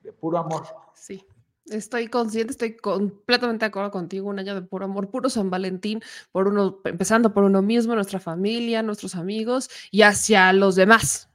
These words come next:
Speaker 2: hacia el prójimo. Mi
Speaker 1: Pues
Speaker 2: querido
Speaker 1: sí.
Speaker 2: Eddie, pues, hablando de amor y odio, las redes sociales y demás,
Speaker 1: <laughs>
Speaker 2: ¿qué onda con estas redes pagadas, no? Tenemos una relación amor-odio con las redes sociales, porque hoy se utiliza mucho este tema de bots, estas guerras
Speaker 1: Sí.
Speaker 2: sucias,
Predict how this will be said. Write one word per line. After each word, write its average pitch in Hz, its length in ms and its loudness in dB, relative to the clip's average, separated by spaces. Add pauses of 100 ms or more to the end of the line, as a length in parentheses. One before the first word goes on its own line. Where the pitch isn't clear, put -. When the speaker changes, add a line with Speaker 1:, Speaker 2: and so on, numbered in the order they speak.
Speaker 2:
hacia 160 220 -12
el 160 80 -8
prójimo. - 380 -6 (480)
Mi 233 80 -4
Speaker 1:
Pues - 120 -2
Speaker 2:
querido 277 200 0
Speaker 1:
sí. 277 60 -6
Speaker 2:
Eddie, 285 220 -6
pues, 226 340 -6 (160)
hablando 311 400 0
de 220 320 2
amor 220 360 -2
y 220 180 0
odio, 226 360 0
las 180 180 -2
redes 208 220 0
sociales 202 480 0
y 196 40 -4
demás, 175 340 0
Speaker 1:
<laughs> - 320 -20
Speaker 2:
¿qué 392 80 0
onda 453 260 2
con 240 180 2
estas 302 300 0
redes 262 300 0
pagadas, 175 680 -2
no? 233 100 -4
Tenemos 302 320 -2
una 339 140 2
relación 233 400 -2
amor-odio 208 580 -2
con 175 160 -6
las 180 160 -6
redes 202 240 2
sociales, 202 520 2 (300)
porque 277 260 -2
hoy 349 100 2
se 392 100 2
utiliza 320 420 0
mucho 302 300 -2
este 254 200 -8
tema 247 280 -6
de 208 120 -2
bots, 202 360 -8
estas 214 260 -12
guerras 196 260 -6
Speaker 1:
Sí. 202 60 -12
Speaker 2:
sucias, 196 440 -8